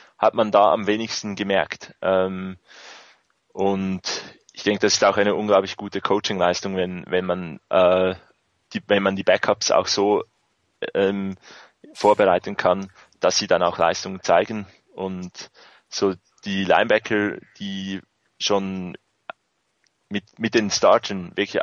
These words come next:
zu der absoluten Top, äh, zur Top-Unit gehört, ähm,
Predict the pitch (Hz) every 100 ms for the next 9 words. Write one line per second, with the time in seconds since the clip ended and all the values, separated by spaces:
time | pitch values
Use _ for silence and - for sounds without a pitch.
0 | - - 98 90 90 - 101 - 95 -
1 | 98 - - - _ 95 95 95 98 90
2 | _ - - _ _ - 101 - 107 110
3 | 110 110 104 101 101 104 - - - -
4 | 87 92 95 95 95